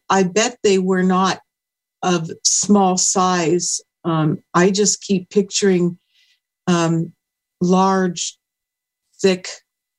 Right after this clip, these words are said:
heavy. I, I have a friend who was telling me that, um, that she's reading, um, a textbook that I, of, of a program I coach for regarding lifestyle, um,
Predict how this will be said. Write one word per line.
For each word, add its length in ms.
heavy. 760
I, 280
I 140
have 120
a 80
friend 460
who 140
was 220
telling 420
me 200
that, 280
um, 340
that 360
she's 600
reading, 680
um, 500
a 80
textbook 800
that 140
I, 240
of, 340
of 220
a 80
program 500
I 120
coach 500
for 260
regarding 580
lifestyle, 760
um, 460